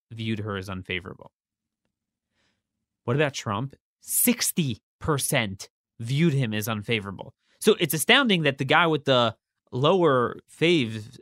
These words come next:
faves actually won, and then that it was sixty percent. Usually, if your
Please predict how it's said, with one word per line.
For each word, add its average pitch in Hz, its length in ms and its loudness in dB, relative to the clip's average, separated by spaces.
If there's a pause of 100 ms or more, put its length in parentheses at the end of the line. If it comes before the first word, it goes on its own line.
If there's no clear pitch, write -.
faves 120 500 0
actually 127 360 -4
won, 120 400 -4 (200)
and 151 240 2
then 151 160 0
that 151 200 0
it 156 80 -2
was 143 240 0
sixty - 460 -4
percent. 135 600 -4 (360)
Usually, 208 480 0
if 135 120 -8
your 131 280 -2